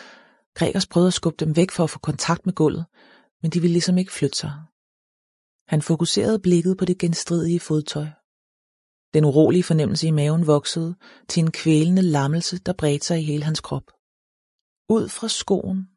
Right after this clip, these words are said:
halvt ind under hans gamle, smertende hofter, stak et bart ben, der endte i en forvreden krop. Det lignede et mannequin-dukkeben, men Gregers kunne mærke blød hud mod sin hånd og vidste bedre.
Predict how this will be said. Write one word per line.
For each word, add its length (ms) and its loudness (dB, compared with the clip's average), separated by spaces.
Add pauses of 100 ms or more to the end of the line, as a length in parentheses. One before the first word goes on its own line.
halvt 340 0
ind 180 2
under 180 0
hans 220 -2
gamle, 340 -2
smertende 520 -4
hofter, 420 -4 (440)
stak 340 0
et 160 -6
bart 380 -2
ben, 280 -6 (200)
der 80 -4
endte 320 0
i 40 -2
en 100 -2
forvreden 480 -4
krop. 380 -8 (1120)
Det 80 2
lignede 380 4
et 100 -2
mannequin-dukkeben, 1200 0 (680)
men 120 0
Gregers 360 2
kunne 140 -2
mærke 280 0
blød 300 2
hud 280 -4
mod 240 -4
sin 160 -4
hånd 240 -4 (280)
og 120 -4
vidste 260 -4
bedre. 380 -6